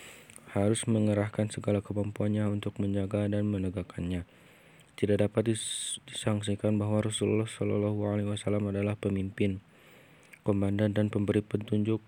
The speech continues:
dan me-, dalam mele-, dalam menegakkan masyarakat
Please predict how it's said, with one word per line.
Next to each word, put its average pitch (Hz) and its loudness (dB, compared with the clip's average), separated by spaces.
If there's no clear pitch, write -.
dan 113 4
me-, - -10
dalam 110 2
mele-, 107 0
dalam 113 4
menegakkan 107 0
masyarakat 95 -4